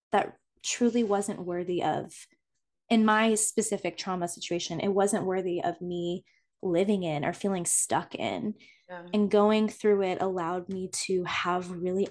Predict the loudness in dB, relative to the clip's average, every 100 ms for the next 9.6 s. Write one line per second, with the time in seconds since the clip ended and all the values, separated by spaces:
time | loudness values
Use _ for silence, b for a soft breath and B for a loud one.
0 | -4 -8 -6 -6 -6 -6 -6 -4 -6 -6
1 | -8 -8 -6 -6 -4 0 2 4 4 2
2 | -8 B B B B -6 -6 -2 0 0
3 | 0 -2 -2 -8 -10 _ _ _ _ _
4 | _ _ 0 0 0 0 0 -2 -2 -4
5 | -2 0 -2 -2 -4 -4 -2 -4 -4 0
6 | 0 2 4 2 0 -2 0 0 2 2
7 | 0 -2 -6 -6 -6 -6 -4 -2 0 0
8 | 2 4 4 2 -6 b b b b _
9 | _ _ -4 0 0 -2